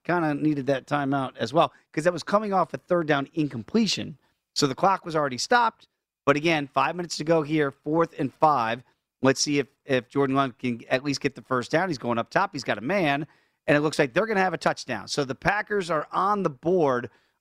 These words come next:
on the fourth down play. Looks like Allen Lazard gets in. So right now it's at that magic number of seven.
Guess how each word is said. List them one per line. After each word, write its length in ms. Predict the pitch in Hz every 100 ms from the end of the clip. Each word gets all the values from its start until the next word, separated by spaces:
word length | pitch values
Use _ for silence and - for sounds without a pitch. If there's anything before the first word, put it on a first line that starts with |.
| -
on 160 | 143
the 60 | 135
fourth 340 | - 170 185
down 280 | - 156 139
play. 640 | - 170 165 123 113 127 - _ -
Looks 160 | 120
like 140 | 131 127
Allen 300 | 147 151 139
Lazard 520 | 117 135 175 147 123
gets 220 | 127 - -
in. 380 | 127 104 107 127 _ _
So 160 | - 131
right 280 | 123 151
now 300 | 135 180 196
it's 140 | 165 156
at 140 | 139
that 140 | 139 131
magic 340 | 139 127 123
number 340 | 135 120 120 -
of 160 | 113
seven. 680 | - - 233 202 123 113 156